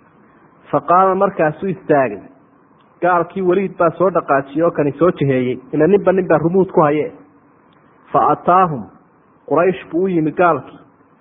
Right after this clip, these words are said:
Waa kii hadda markii hore hadalka sheeg sheegay. Fa qaala, markaasaa wuxuu yidhi, "Tazcumuuna, ma waxaa sheegaysaa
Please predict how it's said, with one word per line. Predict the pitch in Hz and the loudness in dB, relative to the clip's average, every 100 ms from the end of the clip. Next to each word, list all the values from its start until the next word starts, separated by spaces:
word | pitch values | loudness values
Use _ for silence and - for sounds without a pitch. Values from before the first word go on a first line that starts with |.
| _ 147 | _ -4
Waa | 156 | -2
kii | 220 | 0
hadda | 185 160 180 | -2 0 0
markii | 190 190 | 0 2
hore | 175 | 2
hadalka | 175 165 143 | 2 0 -2
sheeg | - 127 - | -6 -6 -2
sheegay. | 160 127 80 - - _ _ - | -2 -2 -8 -20 -20 _ _ -8
Fa | - | -2
qaala, | 170 180 180 | 2 2 2
markaasaa | 190 180 170 156 190 185 | -2 -2 -2 -2 0 2
wuxuu | 202 196 | 2 2
yidhi, | 160 123 95 - - - - | 0 -2 -6 -14 -20 -14 -4
"Tazcumuuna, | 185 165 156 175 190 175 | -4 -2 0 4 4 4
ma | 170 | 4
waxaa | 190 190 151 | 2 2 -2
sheegaysaa | - 175 165 123 113 98 | -2 -2 -2 -4 -6 -8